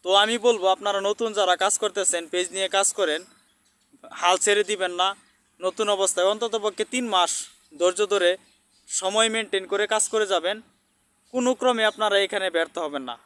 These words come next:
ইনশাল্লাহ সফল হবেন। আর যতগুলো গাইডলাইন আছে, সবগুলো গাইডলাইন মেনে কাজ করবেন। আর ভালো কনটেন্ট ক্রিয়েটরের কাছ থেকে আপনারা পেজ খুলে আনবেন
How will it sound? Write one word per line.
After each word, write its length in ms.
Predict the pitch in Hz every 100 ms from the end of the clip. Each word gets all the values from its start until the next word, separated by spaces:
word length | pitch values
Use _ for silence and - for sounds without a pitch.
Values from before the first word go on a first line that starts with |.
| _ _ _ 185
ইনশাল্লাহ 400 | 190 208 196 185
সফল 220 | 208 196 180
হবেন। 280 | 180 202 226 - _ _ _ -
আর 360 | 147 151 147 151 - _ _ _ _ _
যতগুলো 520 | 180 196 226 202 214 214
গাইডলাইন 480 | 170 175 175 208 208
আছে, 240 | 196 214
সবগুলো 420 | 208 196 170 196 196
গাইডলাইন 360 | 170 165 190
মেনে 200 | 190 202 202 -
কাজ 160 | 214 -
করবেন। 320 | 202 180 220 240 _ - _ -
আর 220 | 151 160 151 135 - _ _ _ _ _ 147
ভালো 240 | 165 196 214
কনটেন্ট 360 | 233 233 220 190
ক্রিয়েটরের 340 | 214 208 208
কাছ 160 | 208 202
থেকে 160 | 202 190
আপনারা 260 | 196 196 185
পেজ 200 | 190 180 -
খুলে 180 | 180
আনবেন 300 | 165 151 123